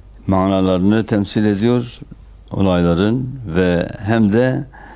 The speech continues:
e, pratik şeylerini de.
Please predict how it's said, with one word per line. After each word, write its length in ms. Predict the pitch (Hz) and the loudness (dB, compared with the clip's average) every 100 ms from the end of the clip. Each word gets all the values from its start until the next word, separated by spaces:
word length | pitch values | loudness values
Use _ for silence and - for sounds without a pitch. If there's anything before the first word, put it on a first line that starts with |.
| - - - - - | -20 -20 -20 -20 -8
e, 840 | - 98 95 92 92 90 90 90 - - - - - - - - - - - - - - - - - - - - | -2 0 2 2 2 2 0 0 -2 -8 -12 -18 -16 -16 -18 -20 -20 -20 -20 -20 -20 -20 -20 -20 -20 -20 -6 0
pratik 400 | 110 104 131 - | 2 2 0 0
şeylerini 680 | - 95 90 85 90 87 | 0 2 2 4 4 2
de. 140 | 76 | 0